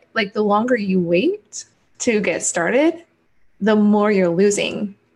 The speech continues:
by waiting. And when I talk with women about this that are still waiting to get started,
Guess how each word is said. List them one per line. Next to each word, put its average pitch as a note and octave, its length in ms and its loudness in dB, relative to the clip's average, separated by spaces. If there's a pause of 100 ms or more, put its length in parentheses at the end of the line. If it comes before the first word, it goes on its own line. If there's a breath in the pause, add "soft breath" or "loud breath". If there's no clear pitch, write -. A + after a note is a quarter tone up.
(100)
by F3+ 140 -2
waiting. G3+ 540 -2 (720)
And G#3+ 300 0
when G#3 100 0
I G3+ 100 0
talk G#3 260 -4
with - 180 -4
women F#3+ 280 0
about F3+ 280 0
this E3+ 260 -2
that F3 260 -2
are F3 120 0
still F#3+ 580 0 (800 soft breath)
waiting G#3+ 520 -2 (460 loud breath)
to - 180 -4
get F3+ 200 -2
started, G3+ 640 -2